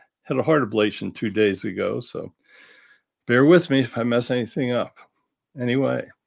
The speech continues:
our Father is here. He is waiting to speak, so why don't we just begin? Good morning, everybody.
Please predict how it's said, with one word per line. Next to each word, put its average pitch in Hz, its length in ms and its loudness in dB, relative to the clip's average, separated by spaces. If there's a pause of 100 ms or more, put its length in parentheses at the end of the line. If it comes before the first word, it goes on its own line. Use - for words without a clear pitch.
(420)
our 117 140 0
Father 131 480 4
is 120 160 -4
here. 151 400 -4 (840)
He 120 140 -6
is 110 160 -8
waiting 117 300 0
to 110 100 -6
speak, 151 400 -4 (520)
so 110 200 -8
why 98 160 -2
don't 104 100 -6
we 107 140 -8
just 104 280 -8
begin? 98 360 -8 (4000)
Good 170 180 6
morning, 123 280 8
everybody. 120 600 2